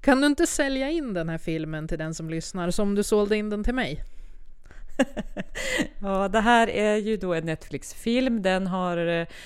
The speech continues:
Speaker 2: sin utgångspunkt i fotbolls-V M för hemlösa. Det är ju en, eh,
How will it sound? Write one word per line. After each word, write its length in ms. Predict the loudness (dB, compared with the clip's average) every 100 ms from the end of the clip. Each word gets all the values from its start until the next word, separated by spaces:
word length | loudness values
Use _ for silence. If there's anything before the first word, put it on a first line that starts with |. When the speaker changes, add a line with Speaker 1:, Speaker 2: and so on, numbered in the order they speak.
| -10
Speaker 2:
sin 200 | 0 4
utgångspunkt 800 | 4 2 -4 2 2 2 -2 -10
i 420 | -6 -2 0 -2 -2
fotbolls-V 880 | -4 -4 -4 -6 -4 -4 -2 0 0
M 160 | -2 -6
för 440 | -2 0 0 -2
hemlösa. 840 | -2 0 0 0 4 4 4 0 6
Det 200 | 6 8
är 220 | 8 8
ju 200 | 6 0 0
en, 320 | 0 0 -2
eh, 200 | -2